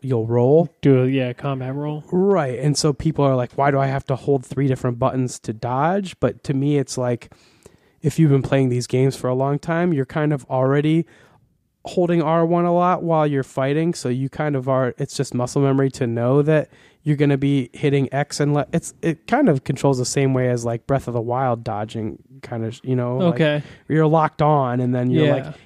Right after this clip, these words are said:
Speaker 1: hitting a direction.
Speaker 2: Is it different controls, like contextual dodge?
Speaker 1: Yeah, but, and, but it's always been like that. F-, so for, for, to me, it just seems like completely second nature. Like,
Speaker 2: Mm-hmm.
Speaker 1: but I could, I, I definitely could understand why, um, if you're new to it, it might seem weird.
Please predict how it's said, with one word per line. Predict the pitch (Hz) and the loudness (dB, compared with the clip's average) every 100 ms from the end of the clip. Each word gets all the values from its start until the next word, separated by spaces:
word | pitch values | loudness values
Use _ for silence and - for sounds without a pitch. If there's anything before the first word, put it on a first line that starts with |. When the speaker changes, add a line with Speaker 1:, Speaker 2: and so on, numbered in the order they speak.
| _ | _
Speaker 1:
hitting | 156 127 | 0 0
a | |
direction. | 120 120 127 135 160 | 0 0 0 -2 -2
Speaker 2:
Is | 143 | 0
it | 131 | 0
different | 147 - 135 | 0 -4 -6
controls, | 139 - 151 147 156 | -8 -4 0 0 -2
like | 165 165 - | -2 -2 0
contextual | 170 156 156 - - 156 147 143 139 - | -2 -2 -4 -6 -4 0 0 0 -4 -4
dodge? | 147 143 143 151 - _ - - | -4 -4 -6 -10 -20 _ -20 -20
Speaker 1:
Yeah, | - 202 233 - | -14 0 2 2
but, | 131 - 175 | -2 -2 -2
and, | 214 190 | 0 0
but | 160 175 | 0 0
it's | - | 0
always | 147 165 185 | 2 2 2
been | 208 214 | 0 0
like | 208 190 | 0 0
that. | 208 | -2
F-, | 175 - | -2 -10
so | - 180 | -4 -2
for, | 147 - 147 | -2 -4 -14
for, | - - 160 | -10 -2 -2
to | - 143 | 0 -2
me, | 160 220 131 | 2 2 0
it | 135 | -4
just | 139 - | -8 -4
seems | 135 127 | -4 -2
like | 123 - | -4 -6
completely | 117 - 135 117 123 | -6 -4 -2 -2 -2
second | 127 - 98 | -2 -4 -4
nature. | 120 120 - 147 | -2 -2 0 0
Like, | 143 120 | 2 2
Speaker 2:
Mm-hmm. | 165 156 139 127 - - | 4 4 0 -4 -4 0
Speaker 1:
but | 147 | 2
I | 143 | 0
could, | - - - | -2 -2 0
I, | 147 143 - | 0 0 2
I | 156 | 0
definitely | - 202 - 147 | 2 -2 -4 -4
could | 143 | 0
understand | 143 131 - 139 139 120 | 0 0 -2 0 0 0
why, | 107 110 104 - - | -2 -2 -4 -6 -6
um, | 120 107 107 - | -6 -4 -6 -8
if | - - | -8 -4
you're | 120 | -2
new | 117 127 | 0 0
to | - 156 | 2 2
it, | 160 165 | 2 2
it | 143 131 | -2 -2
might | 147 135 | -4 -6
seem | - 139 127 | -6 -6 -4
weird. | 120 151 220 | -2 0 0